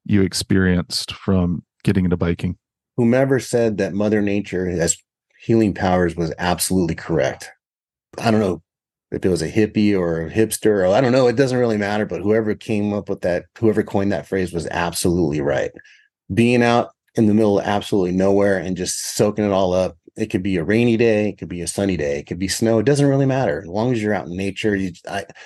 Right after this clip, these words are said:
Speaker 2: least for me, it's just, uh, it's very calming. It, I can get lost in the moment, meaning that I'm just enjoying the environment that I'm in, especially if I'm riding, like, in the forest, the Snoqualmie Forest. I love gravel riding out there.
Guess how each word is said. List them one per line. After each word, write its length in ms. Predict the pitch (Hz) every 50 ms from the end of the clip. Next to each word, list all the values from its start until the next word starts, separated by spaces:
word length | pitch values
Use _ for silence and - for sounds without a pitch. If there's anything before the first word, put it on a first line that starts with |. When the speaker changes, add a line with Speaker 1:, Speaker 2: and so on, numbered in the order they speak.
| - - _ -
Speaker 2:
least 260 | 135 143 175 185 -
for 140 | - 151 120
me, 420 | 120 127 123 104 82 80 82 - _ _ _ _ _ _ _ _ -
it's 220 | - 113 107 -
just, 380 | - - 113 101 - - - -
uh, 340 | 117 98 95 90 87 85 80 - _ _ _ _ _ _ _ _ _
it's 80 | - 98
very 160 | 117 117 107
calming. 640 | - - - 110 101 104 110 113 113 120 131 131 - _ _ -
It, 240 | 82 101 95 95 _ - - -
I 260 | - 104 98 92 92 - - -
can 160 | - 101 92
get 200 | 90 101 85 78
lost 380 | 95 95 90 92 92 - -
in 140 | 87 107 101
the 40 | 90
moment, 440 | 85 85 87 90 98 104 110 110 _ -
meaning 360 | 107 110 107 104 104 101 98
that 140 | 92 92 87
I'm 100 | 87 87
just 260 | 92 92 - - - - - _ _ - - - - - - _ -
enjoying 640 | - 107 98 85 87 104 113 107 110 110 104 101 98
the 140 | 95 98 95
environment 500 | 92 90 87 92 92 95 98 101 98 92
that 100 | - 95
I'm 180 | 95 98 101 104
in, 340 | 101 104 104 110 120 117 - _ _ -
especially 420 | - - - 120 113 - - 107
if 140 | 90 85 -
I'm 180 | 110 98 95 92
riding, 460 | 92 90 95 92 92 92 95 95 95
like, 180 | 82 85 92
in 160 | - 92 101 95
the 80 | 87
forest, 400 | 85 - - 98 92 95 98 -
the 80 | - 95
Snoqualmie 480 | - - - - - 95 92 92 92
Forest. 420 | 90 - - 95 92 92 95 - -
I 100 | 87 92
love 280 | 95 95 90 87 85
gravel 320 | 90 92 87 82 82 95 95
riding 300 | 90 90 90 87 95 92
out 160 | 92 92 92
there. 320 | - 98 98 98 101 101